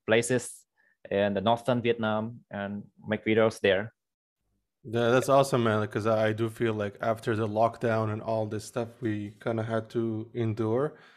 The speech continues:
Speaker 2: it's time to go back to a bit of kind of normal and, you know, go back to creating engaging videos, right?
Speaker 1: Yeah.
Speaker 2: So, uh, uh, Nyeka, Nyeka, can you tell us about your channel and where people, people can find you?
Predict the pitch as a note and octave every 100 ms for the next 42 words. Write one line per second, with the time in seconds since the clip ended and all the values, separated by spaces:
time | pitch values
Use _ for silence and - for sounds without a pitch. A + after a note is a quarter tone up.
0 | - _ _ A#2+ - - C3 B2 A#2+ A#2+
1 | A#2 A2+ A2+ - G#2+ G2 A2 G#2 G2 -
2 | A2+ G2 - G#2+ A2 G#2+ G#2+ G#2+ G2+ G#2+
3 | G#2+ G#2 G2 _ C3 A2 G#2+ - G#2+ G2
4 | - A#2 G#2+ G#2 G2+ - _ _ A#2+ A2
5 | A2 G2+ G2 G2+ G#2 G2+ G2 F#2+ G#2 G#2
6 | - _ _ _ _ _ - _ _ _
7 | _ - - _ _ _ _ _ _ _
8 | - C#3+ C#3+ C3+ D3 C#3 C3+ - - A#2+
9 | C3+ C3 A#2 C3+ D3+ D#3 E3 B2 C#3 D3
10 | D#3+ D#3+ C#3+ D#3 D3 E3+ D#3+ D#3 C#3 C3+
11 | C3+ C#3 B2 A#2+ A#2+ A#2 G#2+ - - -
12 | - C3 C#3 D3+ A#2 A#2 A#2 A#2+ B2 -
13 | A#2+ A#2+ - B2 A#2+ A#2+ A#2 B2 B2 D3+